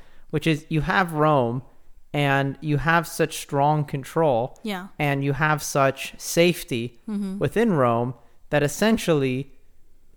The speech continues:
Speaker 1: you just push all the armies out to the provinces
Speaker 2: Yeah.
Speaker 1: and, and, uh, everything is so interconnected
Speaker 2: Yeah.
Speaker 1: that if there's any interruption
Speaker 2: Mm-hmm.
Speaker 1: in the empire,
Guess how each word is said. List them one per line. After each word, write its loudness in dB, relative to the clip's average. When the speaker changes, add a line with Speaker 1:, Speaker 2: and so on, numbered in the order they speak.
Speaker 1:
you -4
just -2
push 2
all 4
the 0
armies 2
out 2
to -2
the 0
provinces 0
Speaker 2:
Yeah. -8
Speaker 1:
and, 4
and, 0
uh, 4
everything 4
is -2
so 0
interconnected -2
Speaker 2:
Yeah. -12
Speaker 1:
that 2
if -2
there's 2
any 2
interruption 2
Speaker 2:
Mm-hmm. -6
Speaker 1:
in 2
the 4
empire, 0